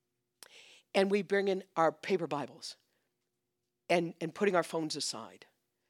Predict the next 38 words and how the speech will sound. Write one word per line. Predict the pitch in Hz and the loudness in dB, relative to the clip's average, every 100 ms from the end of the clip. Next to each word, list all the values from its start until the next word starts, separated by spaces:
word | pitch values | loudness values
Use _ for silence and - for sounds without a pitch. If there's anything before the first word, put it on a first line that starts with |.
| _ _ _ - | _ _ _ 4
Now, | 214 220 | 10 12
I | 233 302 | 12 10
understand | 247 226 - 190 190 | 6 0 0 0 0
people | 190 185 196 | -6 -2 0
look | 175 160 | 0 0
up | 175 | -2
their | 170 151 | -2 0
Bible | 143 135 143 143 | 2 2 0 -2
on, | 123 123 - | -4 -6 -8
on | 139 | -6
their | 139 135 | -4 -6
phones | 147 143 120 123 | -6 -8 -6 -8
and | 117 117 | -10 -8
things | 135 131 | -8 -6
like | 208 151 | -8 -8
that, | 131 120 _ - _ _ _ _ _ | -8 -10 _ -20 _ _ _ _ _
but | 196 | 4
it's | 202 185 | 4 2
so | - 240 220 214 | 0 4 4 4
easy | 190 175 135 117 101 - - _ _ _ _ _ _ _ - 175 | 0 -2 -4 -8 -10 -20 -20 _ _ _ _ _ _ _ -6 -2
to | |
get | 160 160 - | 4 4 2
distracted | 160 - - 175 127 - 120 110 107 - _ _ _ _ _ - | -2 -2 -2 -2 -2 -2 -8 -8 -10 -20 _ _ _ _ _ 0
by | 156 | 2
other | 143 143 131 | 2 -2 -6
things | 160 143 123 | -6 -6 -6
that | 151 131 | -8 -8
are | |
on | 127 | -6
your | 127 120 | -6 -8
phone, | 135 120 117 | -6 -4 -6
even | 120 123 | -8 -8
when | 120 | -8
you're | 123 | -8
looking | 117 117 110 | -8 -10 -12
in | 101 | -12
your | 101 | -16
Bible. | 95 - - | -18 -18 -20